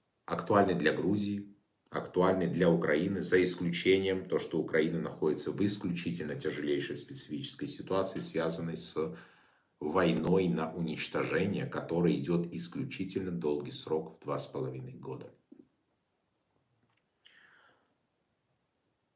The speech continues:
Украина получит большое количество оружия для того, чтобы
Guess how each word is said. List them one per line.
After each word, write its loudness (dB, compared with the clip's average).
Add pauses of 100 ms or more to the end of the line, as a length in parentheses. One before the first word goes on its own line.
(580)
Украина 6
получит 4
большое 6
количество 0
оружия -2
для 2
того, 2
чтобы 2